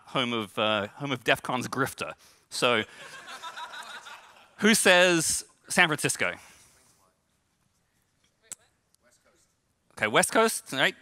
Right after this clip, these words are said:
Uh, who says East Coast? Boston. All right,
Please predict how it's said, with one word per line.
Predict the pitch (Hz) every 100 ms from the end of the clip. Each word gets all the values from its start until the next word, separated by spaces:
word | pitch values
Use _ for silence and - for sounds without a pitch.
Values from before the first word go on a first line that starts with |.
| -
Uh, | 135
who | 123 196
says | - 202 165 160 156 147 - -
East | - 220 -
Coast? | - 101 - - - _ _
Boston. | 156 156 - 90 - _ _ _ _ - - _ _ _ _ _ _ -
All |
right, | 117 135